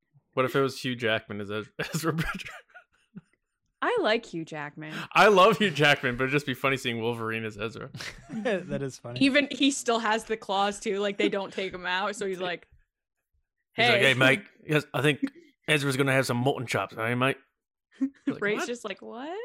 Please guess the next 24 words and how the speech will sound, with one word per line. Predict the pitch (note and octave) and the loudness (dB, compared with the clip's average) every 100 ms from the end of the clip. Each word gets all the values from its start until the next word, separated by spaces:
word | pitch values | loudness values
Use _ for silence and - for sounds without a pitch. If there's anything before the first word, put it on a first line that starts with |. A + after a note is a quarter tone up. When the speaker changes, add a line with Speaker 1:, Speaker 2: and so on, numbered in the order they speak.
| C5 - _ - D4 - | -12 -18 _ -10 -8 -2
Speaker 1:
Yeah. | C#3 B2 G#2+ | 0 0 -2
<laughs> | - D#3+ D3+ C#3 F3+ - _ F#3 _ | -6 -8 -10 -12 -14 -18 _ -20 _
No. | G#2+ G#2 D3 G3 G#3 _ | -16 -14 -14 -14 -18 _
<laughs> | _ _ | _ _
Speaker 2:
All | E3 C#3+ _ _ _ _ _ _ | -8 -8 _ _ _ _ _ _
right, | G3+ G#3 | -2 -2
James. | F3 F3 E3+ - _ _ _ _ _ _ | -4 -12 -14 -20 _ _ _ _ _ _
Speaker 3:
Man, | E3+ G3 | 2 2
this | F#3 - | 0 -4
is | D#3 | 0
tough | F3+ D#3 - | 2 0 -2
because | C#3+ D3 C#3 B2+ - _ | -2 0 0 -2 -8 _
I | C#3+ F#3 F3+ | 0 0 2
honestly | D#3+ D#3+ - D3 | 0 0 -2 -2
took | - D3+ | -2 -4
the | - | -4
question | - B2+ - C3+ B2+ | -2 -2 -2 -6 -6
as | - B2+ B2 - | -4 -2 -2 -6
characters | - C#3 C3 C3+ A#2+ | -4 -4 -2 -6 -4
that | B2+ | -4
were | B2 B2 | -2 -2
in | B2 | -2
the | A#2+ | -4
movies. | A#2 B2+ A#2 G#2 - - | -2 -2 -2 -8 -10 -12